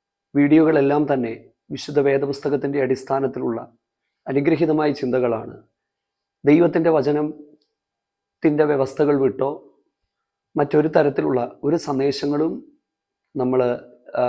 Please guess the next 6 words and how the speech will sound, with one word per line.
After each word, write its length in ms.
ഇതിലൂടെ 280
നൽകി 260
കൊടുക്കുന്നതല്ല. 600
സത്യസന്ധമായി 840
പരിശുദ്ധാത്മാവിൻ്റെ 920
സഹായത്തോടെ 640